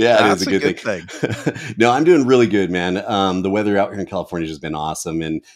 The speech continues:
Speaker 2: things are just really cool. But I do have a Hey Pastor question for you. The other day when I was at church, a super cool older gentleman came up to me,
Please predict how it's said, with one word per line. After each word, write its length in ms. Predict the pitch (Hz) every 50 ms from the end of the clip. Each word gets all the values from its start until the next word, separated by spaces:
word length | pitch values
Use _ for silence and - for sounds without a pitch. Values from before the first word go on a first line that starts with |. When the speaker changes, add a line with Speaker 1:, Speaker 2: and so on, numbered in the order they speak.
| _ _
Speaker 2:
things 220 | - 120 127 123 117
are 40 | 98
just 240 | 90 95 90 -
really 200 | - 98 90 87 82
cool. 220 | - 117 110 - - - - _ -
But 140 | 156 151 - -
I 100 | 143 156
do 240 | 143 127 202 247 220
have 180 | 226 175 131
a 100 | 123 104 - _
Hey 300 | _ - - - 143 135
Pastor 500 | 123 120 - - 113 - - - - 107
question 480 | 82 _ _ - 95 87 82 - - 82
for 120 | - -
you. 140 | 76 71 - _ _ _ _ _ - - - - _ _ -
The 180 | 110 117 113 -
other 260 | 160 180 220 262 247
day 480 | 175 117 - 101 87 82 78 76 76 - - _ _
when 180 | - 104 107 107
I 140 | 110 123 139
was 160 | 170 175 170
at 120 | - -
church, 560 | - - - 95 87 82 87 85 - - - _ _ _ -
a 80 | - 104
super 760 | - - - - - - - 247 254 247 - - 214 180 156 127 -
cool 480 | - - - 143 131 131 131 127 - -
older 320 | - 120 123 120 113 110 98
gentleman 420 | 80 82 98 92 92 92 92 85
came 300 | - - - 104 92 98
up 200 | 107 117 117 117
to 120 | - 98
me, 300 | 85 85 85 85 85 82